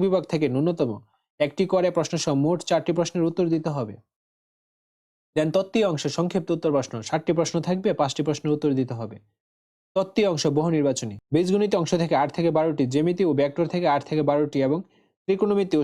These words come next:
সম্ভাবনা অংশ থেকে পাঁচটি প্রশ্ন থাকবে। পঁচিশটি বহু নির্বাচনী প্রশ্ন থাকবে এবং সব কয়টি প্রশ্নের উত্তর দিতে হবে। ব্যবহারিক অংশ, পরীক্ষণের পাঁচটি কার্যক্রম থাকবে, দুটি কার্যক্রম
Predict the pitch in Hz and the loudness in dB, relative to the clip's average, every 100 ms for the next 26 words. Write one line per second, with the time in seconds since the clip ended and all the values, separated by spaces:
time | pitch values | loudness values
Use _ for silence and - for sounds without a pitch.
0 | 131 165 175 156 151 147 160 170 165 151 | 2 0 2 2 0 -2 -4 -2 0 0
1 | - 147 139 143 123 113 104 101 _ _ | 0 -2 -2 -4 -6 -8 -10 -16 _ _
2 | _ _ _ - 185 196 - 175 170 175 | _ _ _ -4 0 0 0 2 2 2
3 | 175 170 175 170 151 170 160 165 180 143 | 0 0 0 0 -2 -2 -4 -2 0 0
4 | 135 147 143 160 160 156 - 151 151 151 | 0 -2 -2 -2 0 -2 -2 -2 -2 -2
5 | 143 139 123 107 - _ _ _ _ _ | -2 -4 -8 -10 -16 _ _ _ _ _
6 | _ _ _ _ _ _ _ _ - 143 | _ _ _ _ _ _ _ _ 0 2
7 | 185 190 170 156 147 127 - 160 175 175 | 2 2 2 0 0 -4 0 0 0 0
8 | 196 202 165 156 - 190 226 _ _ _ | 0 2 0 -2 0 -2 -2 _ _ _
9 | - 156 160 165 170 151 147 131 127 151 | 0 2 2 2 2 0 0 0 0 0
10 | 165 156 151 160 165 | 2 2 2 0 0